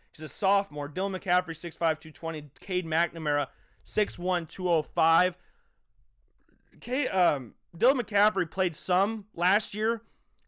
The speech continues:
Didn't show anything spectacular, though. So if he does win the starting job, Michigan fans will have want him to improve on last year.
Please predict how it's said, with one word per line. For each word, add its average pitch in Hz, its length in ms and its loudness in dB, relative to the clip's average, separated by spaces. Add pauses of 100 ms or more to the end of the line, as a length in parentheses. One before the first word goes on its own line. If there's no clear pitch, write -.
Didn't 254 220 -2
show 262 220 2
anything 226 320 0
spectacular, 175 760 0
though. 120 180 -6
So 156 260 0
if 170 80 -4
he 196 100 -8
does 214 260 2
win 196 140 -2
the 180 80 -4
starting 180 320 0
job, 156 180 2
Michigan 185 400 -4
fans 165 360 -4 (420)
will 180 160 2
have 170 100 2
want 165 220 0
him 160 160 -2
to 151 100 0
improve 151 440 -2 (500)
on 165 280 0
last 156 360 0
year. 170 260 0